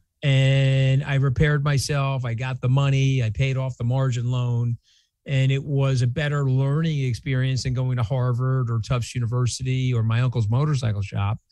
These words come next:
And I tell you this story because I am thirty years out from that story, recognizing how humbling this is and recognizing how cautious you need to be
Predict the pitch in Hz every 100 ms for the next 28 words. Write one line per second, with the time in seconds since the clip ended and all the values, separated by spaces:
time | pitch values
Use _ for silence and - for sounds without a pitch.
0 | _ - _ _ _ - 160 135 135 139
1 | 135 117 170 262 139 - 139 127 139 131
2 | 127 127 143 135 131 127 - _ _ _
3 | _ _ _ 139 139 139 127 - 185 185
4 | 185 165 160 151 143 147 160 185 - 143
5 | 131 127 - - 127 107 107 147 - _
6 | _ _ _ _ 147 135 147 160 175 151
7 | 143 131 131 123 135 131 127 123 107 131
8 | 117 165 190 170 123 117 110 107 - 110
9 | 110 117 117 131 135 135 123 117 120 113
10 | 117 - 147 156 156 135 117 120 117 120
11 | 113 107 120 127 110 110